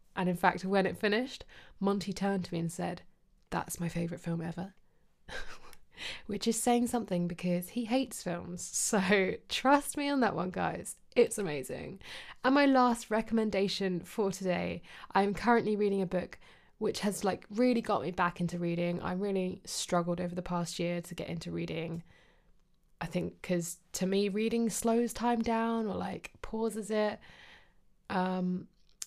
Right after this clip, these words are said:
and I didn't want that to happen the last year. I just wanted to kind of skip ahead. <laughs> Um, but I'm currently reading a book called The Dinner Date, I think.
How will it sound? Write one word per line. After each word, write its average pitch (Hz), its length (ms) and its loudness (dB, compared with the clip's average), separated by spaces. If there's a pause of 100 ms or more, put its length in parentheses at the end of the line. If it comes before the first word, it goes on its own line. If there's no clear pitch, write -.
(100)
and 196 160 0
I 196 80 0
didn't 214 280 2
want 214 120 2
that 185 160 0
to 180 60 -2
happen 196 300 0
the 175 60 0
last 170 300 0
year. 165 160 2
I 170 60 2
just - 160 -6
wanted 170 160 0
to - 60 -8
kind 175 120 0
of 160 60 -6
skip - 240 -2
ahead. 165 360 -4
<laughs> - 1080 -8 (220)
Um, 202 180 6
but 196 100 2
I'm 196 200 6
currently 196 280 2
reading 190 200 4
a 175 40 4
book 180 140 2
called 165 360 -2 (140)
The 175 80 -2
Dinner 170 520 0 (100)
Date, 190 540 -10 (1300)
I 175 40 -8
think. 240 400 -12